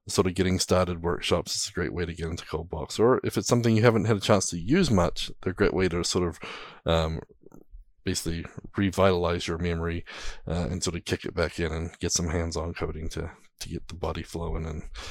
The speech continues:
make everything make sense. So I know a lot of people come back to those and wanna do the bi-, the,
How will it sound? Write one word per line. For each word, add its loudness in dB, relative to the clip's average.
make 10
everything 8
make 4
sense. 2
So 2
I -2
know 6
a 8
lot 8
of 0
people 2
come 2
back 6
to -4
those 0
and 2
wanna 6
do 0
the -4
bi-, 2
the, 0